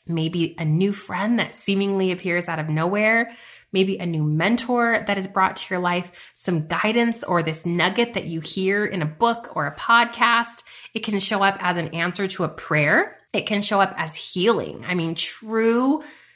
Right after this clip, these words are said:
just miraculous healing. It can show up unexpectedly. And these miracles often do show up right after a dark, hard season or something,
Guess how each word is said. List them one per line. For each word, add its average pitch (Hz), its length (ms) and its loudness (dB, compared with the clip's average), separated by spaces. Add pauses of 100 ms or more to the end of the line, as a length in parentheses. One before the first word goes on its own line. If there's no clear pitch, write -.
just - 400 -4
miraculous 190 1000 0
healing. 190 760 -2 (380)
It 220 140 0
can 226 200 2
show 202 420 -2
up 202 280 -2
unexpectedly. 185 1200 -2
And 196 160 0
these 208 160 2
miracles 214 460 0
often 185 460 2
do 254 220 4
show 160 320 0
up 151 320 0 (240)
right 294 200 2
after 262 420 4
a 196 140 0
dark, 160 380 2
hard 160 420 2
season 170 560 -4
or 180 180 2
something, 156 600 2